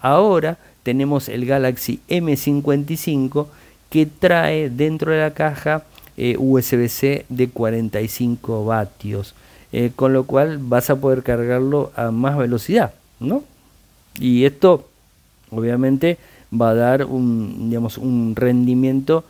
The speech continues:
eh, de carga mucho más rápido que lo que hoy por hoy tenemos, inclusive en equipos de gama, de gama alta. Ahora no entiendo por qué un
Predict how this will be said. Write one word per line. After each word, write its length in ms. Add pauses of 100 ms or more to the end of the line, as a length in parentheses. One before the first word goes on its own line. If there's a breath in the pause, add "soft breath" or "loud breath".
(260 soft breath)
eh, 280
de 160
carga 380
mucho 400
más 180
rápido 540
que 400
lo 300
que 520
hoy 220
por 240
hoy 120
tenemos, 580 (360 loud breath)
inclusive 640
en 160
equipos 480
de 120
gama, 680
de 140
gama 360
alta. 400 (440 loud breath)
Ahora 300
no 160
entiendo 720
por 260
qué 380
un 260